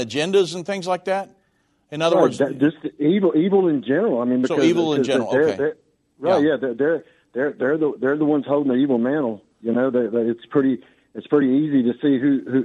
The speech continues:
Speaker 2: who's, I mean, who's carrying the torch. I mean, who's calling
Speaker 1: Yeah.
Speaker 2: the shots behind the scenes and everything.
Speaker 1: Yeah.
Speaker 2: You know, and we got, we have all these people, and we got him behind us. It just seems like, it just to me, uh,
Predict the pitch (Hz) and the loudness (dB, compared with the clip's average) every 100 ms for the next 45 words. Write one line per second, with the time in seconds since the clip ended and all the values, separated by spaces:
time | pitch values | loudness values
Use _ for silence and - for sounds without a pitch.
0 | 120 135 127 - - 110 123 117 113 131 | 2 0 0 -6 -10 -2 2 2 2 -2
1 | - 135 120 101 - 143 131 113 110 110 | 0 0 0 -4 -4 -2 -2 -2 -2 -2
2 | 123 135 120 107 98 135 120 - 110 113 | -2 2 2 0 -4 -2 -2 -2 -4 -2
3 | 98 - 135 135 104 104 98 107 104 98 | -4 -2 0 0 0 -2 -2 -2 -2 -2
4 | - _ 107 95 87 110 117 120 117 _ | -8 _ -10 -10 -4 0 2 0 -4 _
5 | _ _ 120 113 117 107 - _ _ 117 | _ _ -4 -2 -2 -6 -12 _ _ -6
6 | 123 131 107 127 139 104 - 147 156 143 | 0 0 0 -4 -4 -6 -6 -4 -2 -2
7 | 131 - 156 139 120 120 123 123 113 147 | -6 -2 -2 0 0 0 0 0 0 -2
8 | 131 113 123 143 139 110 104 - _ _ | -2 -2 -4 -4 -2 -2 -4 -6 _ _
9 | _ 127 123 123 160 160 147 143 131 101 | _ -2 -2 0 -2 -2 0 0 0 -4
10 | 113 120 113 - 113 123 135 120 - _ | -6 -4 -4 -4 0 2 2 0 -6 _
11 | 139 | -4